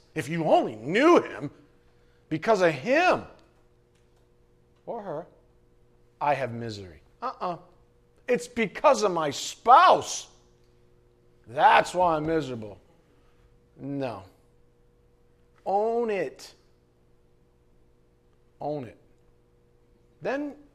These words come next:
you have a place to start. So that's my fear as a shepherd, is that you just, you don't want to make the connective tissue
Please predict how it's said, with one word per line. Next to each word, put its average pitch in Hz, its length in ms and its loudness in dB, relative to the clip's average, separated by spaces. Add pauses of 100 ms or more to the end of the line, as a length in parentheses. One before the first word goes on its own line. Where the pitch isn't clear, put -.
(200)
you 170 160 -4
have 175 100 0
a - 20 -14
place 175 280 -4
to 170 60 -16
start. - 300 -8 (1080)
So 131 80 -12
that's 220 220 4
my 214 200 -2
fear 180 240 -4
as 143 100 -6
a 135 60 -10
shepherd, 139 420 -8 (960)
is 127 160 -10
that 139 140 -4
you 139 40 -6
just, 139 280 -4 (280)
you 127 140 -10
don't 147 140 -2
want 143 100 0
to 135 60 -4
make 135 160 -6
the 123 80 -12
connective 131 600 -12 (1200)
tissue 110 420 -12